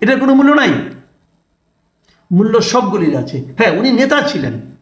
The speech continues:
নেতা হিসেবে ওনার যা প্রাপ্য অবশ্যই পাবেন, কিন্তু যদি ওনার কন্যা যেভাবে বলতেন, "এই দেশটা আমার বাবা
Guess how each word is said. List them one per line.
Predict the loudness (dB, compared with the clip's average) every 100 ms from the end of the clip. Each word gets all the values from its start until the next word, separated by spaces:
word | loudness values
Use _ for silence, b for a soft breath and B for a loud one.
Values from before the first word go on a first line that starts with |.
| _ _ _ _ _ _ -2
নেতা | 0 2 2
হিসেবে | 2 4 2
ওনার | 2 2 0
যা | -2
প্রাপ্য | 0 -2 -2
অবশ্যই | -2 0 0
পাবেন, | 0 0 0
কিন্তু | 2 2
যদি | 2
ওনার | 2 0 -2 -10 -2
কন্যা | 0 2
যেভাবে | 2 2 2
বলতেন, | 2 0 0 0 -2 B B -4
"এই | 0
দেশটা | 0 0 0
আমার | 0
বাবা | 0 0 0